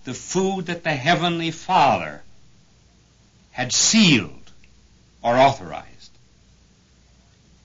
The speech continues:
This refers to Oriental bread, which was often sealed with the official mark of the name of the baker.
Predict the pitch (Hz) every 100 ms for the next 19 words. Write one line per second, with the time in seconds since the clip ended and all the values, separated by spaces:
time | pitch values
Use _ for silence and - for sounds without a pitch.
0 | _ _ _ _ _ _ _ _ _ -
1 | 175 160 135 - 135 131 - 117 127 120
2 | 117 113 107 85 113 95 73 - - -
3 | _ _ _ _ _ _ _ _ _ _
4 | _ _ 110 - 117 135 160 147 139 -
5 | - 151 110 110 113 113 113 113 185 -
6 | 151 131 123 151 101 87 - 117 107 117
7 | 120 120 131 131 131 180 180 -